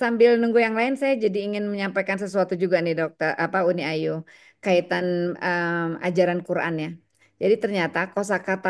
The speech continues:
bahasa Indonesia itu sangat-sangat terbatas untuk menerjemahkan beberapa istilah dalam Quran yang sebenarnya mengacu pada aktivitas yang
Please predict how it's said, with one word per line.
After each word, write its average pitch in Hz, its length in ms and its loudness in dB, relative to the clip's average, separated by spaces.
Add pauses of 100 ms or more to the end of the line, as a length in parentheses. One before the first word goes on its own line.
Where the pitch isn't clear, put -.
(120)
bahasa 175 280 0
Indonesia 175 400 -2
itu 180 240 -4
sangat-sangat 220 840 -4
terbatas 160 480 -4 (140)
untuk 196 240 -4
menerjemahkan 190 1120 -4 (400)
beberapa 214 560 2
istilah 170 640 0 (240)
dalam 185 500 4
Quran 160 540 -2
yang 185 160 -2 (180)
sebenarnya 254 480 0
mengacu 233 480 0 (140)
pada 196 280 2
aktivitas 214 600 -6
yang 202 160 0